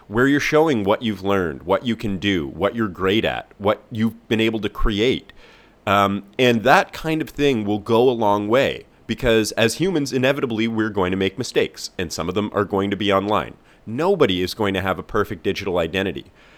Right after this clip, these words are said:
But you do want to start cultivating that digital identity so that the positive outweighs the negative. Um, and I think that some of those strategies you described are really helpful in that regard. So, um,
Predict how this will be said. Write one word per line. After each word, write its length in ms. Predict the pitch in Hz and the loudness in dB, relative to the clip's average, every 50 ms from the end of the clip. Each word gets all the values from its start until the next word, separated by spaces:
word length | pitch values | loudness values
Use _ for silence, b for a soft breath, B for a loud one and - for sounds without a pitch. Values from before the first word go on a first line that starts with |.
| b b b | b b b
But 120 | 127 139 | -2 0
you 120 | 139 127 | 0 -2
do 220 | 117 101 143 190 214 | -2 0 -2 -2 -2
want 280 | 190 175 151 147 143 | 0 0 0 2 0
to 220 | 135 - - - - | 0 -2 -6 -12 -6
start 260 | - - 135 131 - | -2 -2 -2 -2 -2
cultivating 600 | - - - 135 151 - - 104 107 92 90 90 | -8 -8 -6 -6 -6 -4 -2 0 0 0 0 0
that 180 | 85 85 85 - | -2 -2 -2 -2
digital 340 | 98 92 78 85 82 87 85 | -2 -4 -4 -4 -4 0 0
identity 460 | 82 80 78 87 80 80 78 82 87 | 0 0 0 -4 -4 -4 -4 -4 -6
so 220 | - - 113 104 | -4 -2 -2 0
that 220 | 101 107 110 - - - - - | 0 0 0 -2 -4 -10 -16 -12
the 100 | 104 - | -12 -12
positive 600 | - - - 117 117 120 113 117 117 110 104 - - 101 - | -6 0 4 6 6 6 6 2 0 -2 -2 -4 -8 -8 -6
outweighs 540 | 113 113 117 117 120 117 101 104 101 101 - | -4 -6 -6 -4 -4 -4 -2 -4 -4 -6 -8
the 100 | 113 104 | -6 -6
negative. 480 | 107 104 101 92 80 62 52 - - b b b b b b b b b b _ - | -4 -4 -6 -6 -8 -10 -12 -16 -20 b b b b b b b b b b _ -8
Um, 320 | 110 104 101 98 98 104 - | -6 -4 -2 -4 -4 -6 -6
and 160 | 120 120 117 110 | -4 -2 0 0
I 60 | 107 | 0
think 320 | - - 139 120 - - | 0 0 -2 -2 -2 -4
that 340 | 120 117 104 101 - - - | -2 -2 -2 -2 -4 -6 -8
some 180 | - - 131 120 | -6 -4 -2 -2
of 60 | 113 | 0
those 300 | 117 113 107 104 98 - | 0 0 0 -2 -4 -6
strategies 600 | - - 113 104 104 107 104 90 98 95 87 95 | -6 -2 0 0 0 0 -2 -4 -8 -10 -8 -8
you 80 | 101 | -10
described 520 | 90 87 - - 139 135 127 113 101 87 107 | -10 -10 -8 -4 -2 0 0 0 0 0 -2
are 80 | 90 | -2
really 280 | 95 90 113 107 101 95 | -2 -2 -4 -4 -4 -4
helpful 420 | - 110 110 - - - 85 58 | -4 -4 -6 -6 -6 -12 -14 -12
in 100 | 80 90 | -10 -10
that 160 | 85 82 65 64 | -8 -8 -8 -8
regard. 500 | 82 76 101 101 101 73 - - - - | -8 -6 -4 -4 -4 -6 -8 -12 -16 -12
So, 360 | - - 95 90 90 90 - B B B B B B B - | -8 -4 -4 -2 -2 -4 -6 B B B B B B B -6
um, 320 | 107 101 98 98 98 98 | -4 -2 -2 -2 -4 -10